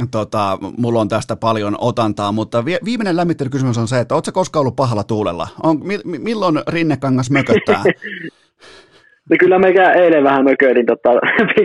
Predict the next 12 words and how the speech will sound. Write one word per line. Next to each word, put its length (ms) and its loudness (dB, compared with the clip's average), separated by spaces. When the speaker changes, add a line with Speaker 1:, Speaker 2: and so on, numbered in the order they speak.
Speaker 2:
<laughs> 600 -2
finaalin 380 4
jälkeen, 440 2
pakko 280 2
myöntää, 320 2
että 280 -2
silloin 320 4
totta 240 2
kai 140 2
sitä 180 2
aina, 280 4
aina 380 2